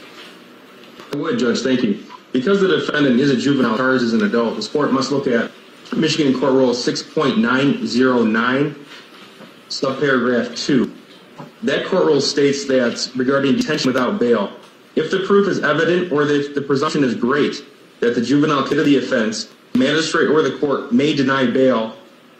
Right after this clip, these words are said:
subparagraph A, to a juvenile charged with first-degree murder. Judge, in this case, I am asking this court to deny bail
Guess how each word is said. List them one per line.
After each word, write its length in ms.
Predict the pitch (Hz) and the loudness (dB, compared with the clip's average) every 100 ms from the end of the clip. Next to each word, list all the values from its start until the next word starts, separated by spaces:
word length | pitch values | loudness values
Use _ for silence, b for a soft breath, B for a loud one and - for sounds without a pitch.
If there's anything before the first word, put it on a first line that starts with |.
| - | -10
subparagraph 680 | - 135 147 139 135 139 | -4 -2 0 0 0 0
A, 340 | 143 123 107 104 - | 2 2 2 -2 -12
to 160 | - 135 | -2 0
a 20 | |
juvenile 400 | 131 156 160 143 | 2 0 0 0
charged 320 | - 135 127 | 0 0 0
with 100 | 113 | -4
first-degree 520 | - 139 131 127 120 | -4 -4 -2 0 2
murder. 400 | 113 110 95 - - - - - - - - | 2 2 0 -6 -14 -20 -20 -18 -16 -14 -4
Judge, 260 | 151 151 | -2 0
in 80 | 147 | 2
this 180 | 165 165 | 0 0
case, 300 | 151 143 - | 0 2 2
I 140 | 127 | 0
am 200 | 135 170 | 0 0
asking 340 | 151 143 - - | 0 0 -2 -4
this 80 | |
court 220 | - 120 98 | -2 -2 0
to 60 | |
deny 320 | 113 113 123 113 | 0 0 2 2
bail 360 | 117 117 110 | 2 2 0